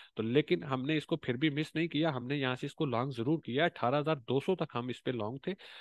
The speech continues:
उसके बाद हमने यहाँ से लॉन्ग एग्जिट किया। और ये जो लास्ट वाले एक छोटी सी रैली थी लास्ट वाली, ये हमसे मिस हुई है, अठारह हजार दो सौ से उन्नीस हजार तक जो, जो रैली थी ये मिस हमने की है, ठीक है। इसके अलावा हमने कोई रैली अभी तक अल्हम्दुलिल्लाह इसकी मिस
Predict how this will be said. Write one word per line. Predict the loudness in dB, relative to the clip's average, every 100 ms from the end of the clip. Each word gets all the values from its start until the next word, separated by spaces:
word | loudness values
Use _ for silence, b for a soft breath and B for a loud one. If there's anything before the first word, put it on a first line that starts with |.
| B -6
उसके | -6 2 2
बाद | 6 4 4
हमने | 2 -2 0
यहाँ | 0 0
से | -2
लॉन्ग | -2 -4 -4
एग्जिट | -2 -4 0
किया। | 0
और | 0
ये | -2
जो | -2 -2 2
लास्ट | 4 4 2
वाले | 2 2 -2 B B B
एक | 4 4
छोटी | 4 2 4
सी | 2 4
रैली | 4 4
थी | 0 0
लास्ट | 2 0 0
वाली, | -2 -2
ये | 2 4
हमसे | 4 2 -2 -2
मिस | -4 -8
हुई | -10
है, | -10 -6
अठारह | -2 2 4
हजार | 4 4 2
दो | 0 0
सौ | -2
से | -2 -4 B B -4
उन्नीस | 2 2 4
हजार | 4 4 4
तक | -2
जो, | -2
जो | 0 2
रैली | 2 0
थी | -2 0
ये | 2 2
मिस | 0 0
हमने | -2 -2 -4
की | -2
है, | -2 -4 B B
ठीक | 0 2
है। | 2 B B
इसके | -4 2 4
अलावा | 4 4
हमने | 0 -2 -2
कोई | 2
रैली | 2 2 0
अभी | 0
तक | -2 -2
अल्हम्दुलिल्लाह | -4 -6 -8 -4 -2
इसकी | -2 -4
मिस | -6 -6